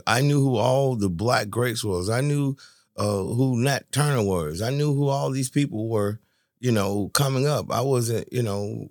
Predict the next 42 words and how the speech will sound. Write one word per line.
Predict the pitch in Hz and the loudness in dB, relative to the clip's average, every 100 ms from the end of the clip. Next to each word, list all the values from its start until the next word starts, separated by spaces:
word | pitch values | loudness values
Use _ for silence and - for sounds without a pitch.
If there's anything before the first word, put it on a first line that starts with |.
| - | -10
uh, | 98 92 85 87 95 | -6 -6 -6 -8 -4
Thurgood | 139 139 135 147 | 2 2 2 0
Marshall. | 127 135 139 - 90 92 113 | 0 0 0 -2 -6 -12 -10
I | - | -6
was | 139 | -2
taught | - 139 151 | -2 -2 -2
all | - 131 | -2 -2
this | 123 120 | -2 -2
stuff | 123 120 | -2 -2
as | 120 101 | -2 -4
a | |
kid. | 95 - 175 95 65 - _ _ _ _ _ - | -4 -2 -2 -4 -8 -12 _ _ _ _ _ -2
You | 131 | 0
know, | 117 | 2
I | 117 | 2
was | 135 | 0
taught | - 135 147 | 0 -2 -2
about | 123 - 101 | -2 -2 -2
the | 101 | -4
black | 95 123 - 101 | -2 -2 -2 -4
greats. | 127 127 85 - | -2 -2 -4 -6
I | 110 | -4
was | 120 | -6
taught | - 135 139 | -4 -4 -4
about, | 131 123 120 - | -2 -2 -4 -4
you | 127 | -4
know, | 113 98 101 | -4 -6 -6
Harriet | 98 131 127 87 | -4 -2 -2 -4
Tubman. | - 127 123 95 82 85 - _ _ - | 0 0 0 -2 -6 -12 -20 _ _ -8
You | 120 | -4
know, | 104 101 104 - | -2 -2 -4 -2
I | 131 | 0
was | 143 | 0
taught | 135 135 | 0 0
about, | 123 123 123 - | 0 -2 -2 -4
you | 131 | -4
know, | 107 107 - - _ _ - | -2 -6 -8 -18 _ _ 0
other, | 139 151 131 113 - | 0 2 0 -2 -4
uh, | 107 107 98 98 92 | -4 -2 -4 -8 -10
great, | 95 123 139 127 - - | -2 0 0 -2 -8 -8
uh, | 101 95 - | -6 -6 -8
uh, | - 87 82 | -8 -8 -8